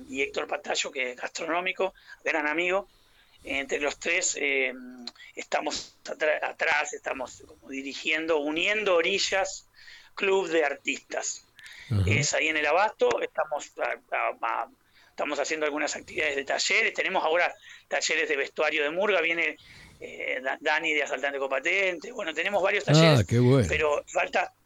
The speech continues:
Speaker 1: falta, eh, falta poquito para abrir a la, las puertas al, al, al público, estamos
Speaker 2: Ajá.
Speaker 1: haciendo más cosas entre nosotros, así que estamos contentísimos de tener ese espacio que va a tener,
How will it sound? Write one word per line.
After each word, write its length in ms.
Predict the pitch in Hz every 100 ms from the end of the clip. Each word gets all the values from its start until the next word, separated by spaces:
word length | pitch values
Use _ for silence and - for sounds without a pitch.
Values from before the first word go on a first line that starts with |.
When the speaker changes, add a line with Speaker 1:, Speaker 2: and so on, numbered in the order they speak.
| _ -
Speaker 1:
falta, 400 | - 170 165 -
eh, 300 | 151 143 -
falta 400 | - 175 175 185
poquito 800 | 180 175 - 240 240 247 240 240 - _
para 260 | 165 143 143
abrir 380 | 147 175 180
a 60 | 170
la, 180 | 156 151
las 180 | 143 117
puertas 420 | 160 160 156 -
al, 240 | - 143 - _ _ - -
al, 420 | 147 139 131 127 123 _ -
al 160 | 127
público, 680 | - 190 208 220 233 247 254 _ - -
estamos 240 | - 110
Speaker 2:
Ajá. 80 | 104
Speaker 1:
haciendo 240 | 151 156
más 160 | 156 151
cosas 340 | - - 160
entre 220 | 131 120 123
nosotros, 680 | 123 - 190 220 226 - _ - - - -
así 260 | - 143 151
que 100 | -
estamos 280 | - 175
contentísimos 760 | 151 165 156 156 170 180 190 180
de 40 | 165
tener 260 | - 160
ese 180 | 170 180
espacio 420 | 147 202 202 208
que 80 | 180
va 100 | 160
a 40 |
tener, 440 | 160 170 165 147